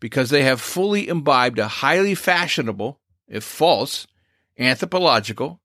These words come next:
and theological conception of mankind. Meanwhile, there is hope. God is still sovereign. Christianity leads to individual dignity, value, liberty, freedom of religion,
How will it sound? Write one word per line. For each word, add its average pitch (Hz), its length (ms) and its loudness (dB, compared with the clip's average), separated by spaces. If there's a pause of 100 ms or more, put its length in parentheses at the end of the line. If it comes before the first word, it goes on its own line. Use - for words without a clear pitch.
(120)
and 123 160 -6
theological 135 720 0
conception 139 640 -4
of 113 100 -10
mankind. 117 540 -8 (760)
Meanwhile, 165 520 2
there 175 200 2
is 165 180 0
hope. 127 360 -4 (960)
God 185 300 2
is 175 120 0
still 165 260 0
sovereign. 123 560 -2 (680)
Christianity 175 800 2
leads 143 380 -4
to - 200 -6
individual 147 640 2
dignity, 117 680 -4 (220)
value, 127 720 0 (320)
liberty, 135 640 -2 (400)
freedom 185 520 2
of 123 140 2
religion, 117 520 0